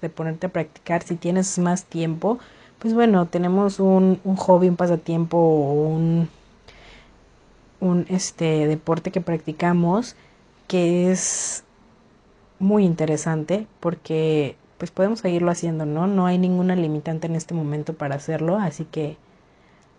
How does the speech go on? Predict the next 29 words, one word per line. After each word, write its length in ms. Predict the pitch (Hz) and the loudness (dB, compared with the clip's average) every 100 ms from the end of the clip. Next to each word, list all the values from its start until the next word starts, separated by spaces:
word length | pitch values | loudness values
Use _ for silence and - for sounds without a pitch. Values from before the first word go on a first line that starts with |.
| _ _ - | _ _ -4
qué 140 | 175 | 0
más 260 | 180 175 - | 0 -2 -2
que, 360 | 180 165 151 - | 0 0 0 -2
que 80 | |
aprovechar 640 | 170 160 165 160 156 170 170 | -2 -2 0 0 0 0 2
eso 400 | 165 180 196 190 | 0 0 2 2
y 420 | - 156 151 147 | 0 -4 -2 -2
mejorar, 680 | 151 147 - 147 156 190 220 - - _ - | -4 -6 -4 -2 0 0 0 -8 -20 _ -6
practicar 680 | 170 160 190 - 156 170 | -6 -6 -12 -6 -2 2
y 80 | 214 | 2
que 140 | 185 160 | 0 -2
la 120 | 156 | -2
próxima 360 | 165 - 196 | -4 -2 0
vez 160 | 175 170 | 0 0
que 80 | 185 | -2
nos 140 | 170 | 0
veamos 320 | 165 160 175 | 0 0 -2
en 120 | 170 160 | -2 -4
un 140 | 156 | -2
torneo 340 | 165 165 160 | -2 -2 -2
seamos 400 | 165 165 160 165 | -2 -4 -4 -4
todos 320 | - 160 160 165 | -4 -4 -2 0
más 540 | 165 160 - - - _ _ _ _ | -2 -2 -6 -14 -18 _ _ _ _
cueros, 320 | 175 170 180 | -2 0 2
más 200 | 175 170 | 2 2
veloces 640 | 175 170 165 165 185 190 - | 2 2 2 0 -2 -2 -4
y 240 | 147 151 | -6 -4
más 260 | 151 160 - | -4 -6 -6
constantes. 760 | 156 - 156 143 143 147 - | -10 -8 -8 -6 -6 -10 -12